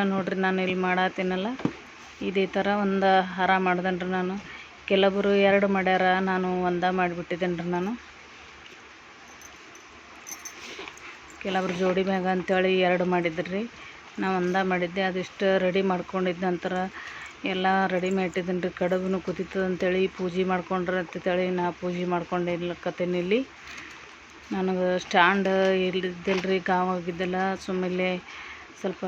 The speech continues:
ಕಾನ್ಯಾಗ ಇಟ್ಟಿದ್ದೇನೆ ರೀ ನಾನು. ಆ, ಹಂಗೆ ಇಟ್ಟು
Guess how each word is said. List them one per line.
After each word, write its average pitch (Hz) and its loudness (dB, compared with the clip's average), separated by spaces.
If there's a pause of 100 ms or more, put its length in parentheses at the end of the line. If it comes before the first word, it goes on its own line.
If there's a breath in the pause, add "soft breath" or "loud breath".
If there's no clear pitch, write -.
(260)
ಕಾನ್ಯಾಗ 180 0
ಇಟ್ಟಿದ್ದೇನೆ 180 -2
ರೀ 175 -4
ನಾನು. 180 0 (1200 loud breath)
ಆ, 208 -4 (180)
ಹಂಗೆ 190 2
ಇಟ್ಟು 202 2